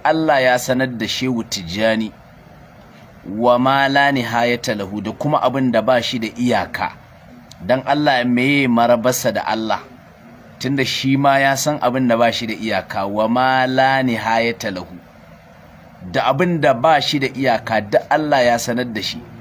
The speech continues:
Kai ba nan Allah ya tsaya masa ba. Wa an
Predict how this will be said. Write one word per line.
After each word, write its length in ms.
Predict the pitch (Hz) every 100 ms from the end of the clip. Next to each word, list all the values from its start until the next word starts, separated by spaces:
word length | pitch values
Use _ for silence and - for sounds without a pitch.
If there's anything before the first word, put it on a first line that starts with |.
| - - - - -
Kai 200 | - 151 139
ba 220 | 139 135
nan 160 | 151 151
Allah 400 | 160 170 170 151 131
ya 120 | 131
tsaya 340 | - 147 135
masa 320 | 120 127 123 101
ba. 220 | 92 - 95
Wa 260 | 113 127 -
an 320 | 170 180